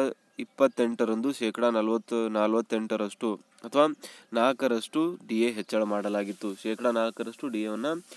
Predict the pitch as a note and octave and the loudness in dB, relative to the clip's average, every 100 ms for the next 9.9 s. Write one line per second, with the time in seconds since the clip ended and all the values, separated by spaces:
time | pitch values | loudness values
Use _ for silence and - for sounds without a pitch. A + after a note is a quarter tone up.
0 | - - - D3+ D#3 D3 B2+ A#2+ A2+ A2 | -20 -14 4 8 8 6 2 2 2 -2
1 | G#2+ A#2 C#3+ A2 A#2 A2 G#2+ G#2 G#2+ G#2 | -2 -2 -2 -2 0 2 2 0 0 -2
2 | G#2 D3 B2+ B2 B2 D3 - A#2+ A2+ A2+ | 0 2 2 0 -2 -2 -2 0 4 4
3 | A2 G#2+ G#2 G2+ G#2 G2+ G#2 G2+ - - | 4 4 4 2 0 0 0 0 -8 -18
4 | - - C3 D3 D3 C3+ D3 C#3 C3+ D3 | -14 0 6 8 8 4 2 0 2 2
5 | C#3 B2 C3 B2 B2 A#2 A#2 A2 A2 E3 | 2 2 2 2 0 0 -2 -2 0 0
6 | F3 - - _ B2 C#3 D3 C#3+ C3+ B2+ | 0 -6 -20 _ 2 6 8 8 8 8
7 | A#2 A2+ A2+ B2+ C3 C3 D3 C3+ A#2 A#2 | 6 4 2 2 2 2 2 0 0 2
8 | A2 A2 G#2+ G#2 G#2+ - D3+ A2+ A2 G#2 | 4 4 2 0 -2 -2 0 4 2 2
9 | - C3 D3 A2+ G#2 G#2 G2+ G2+ G2 | 0 2 6 6 6 2 2 2 0